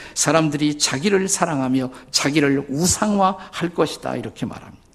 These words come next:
하나님의 자리에 내가 오면 내가 우상해요. 하나님이 나를 그만두시겠습니까? 우상의 자리에 앉지 않도록. 요즘 젊은이들의 최고의 우상은 아마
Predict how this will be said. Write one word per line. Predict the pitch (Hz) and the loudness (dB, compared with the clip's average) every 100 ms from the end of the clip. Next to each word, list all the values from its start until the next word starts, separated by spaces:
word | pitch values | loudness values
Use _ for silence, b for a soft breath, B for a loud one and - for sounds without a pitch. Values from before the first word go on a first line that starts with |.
| _ - _ _ _ _ _ _ _ B B B | _ -20 _ _ _ _ _ _ _ B B B
하나님의 | - 190 226 233 214 | 0 2 2 2 -2
자리에 | 208 175 175 147 | -4 -8 -6 -8
내가 | 131 123 139 | -8 -8 -8
오면 | 165 120 117 113 120 143 _ _ | -6 -6 -8 -10 -12 -16 _ _
내가 | - 143 175 | -8 -6 -6
우상해요. | 127 - 214 185 - - - _ _ _ _ _ _ _ _ _ _ _ _ _ _ _ _ _ _ _ _ _ _ _ _ - | -6 -8 -8 -12 -14 -18 -20 _ _ _ _ _ _ _ _ _ _ _ _ _ _ _ _ _ _ _ _ _ _ _ _ -8
하나님이 | 139 147 147 | 0 0 2
나를 | 135 123 139 | 0 0 -2
그만두시겠습니까? | 120 127 139 110 - - - - 139 - - _ _ _ _ _ _ _ _ _ _ _ | 0 0 -2 -4 -6 -10 -12 -14 -16 -20 -20 _ _ _ _ _ _ _ _ _ _ _
우상의 | 101 117 139 131 127 | -12 -4 0 2 2
자리에 | 127 110 107 | -2 -4 -6
앉지 | 107 110 | -8 -10
않도록. | 113 101 - - _ _ _ _ _ _ _ _ _ _ _ B B 156 | -12 -14 -20 -20 _ _ _ _ _ _ _ _ _ _ _ B B 4
요즘 | 160 175 | 6 4
젊은이들의 | 151 160 202 202 175 165 160 | 2 2 2 0 0 -2 0
최고의 | - 196 233 226 | 0 0 4 4
우상은 | 202 165 - 139 135 139 - | 2 0 -2 0 -2 -4 -2
아마 | 151 156 | 0 0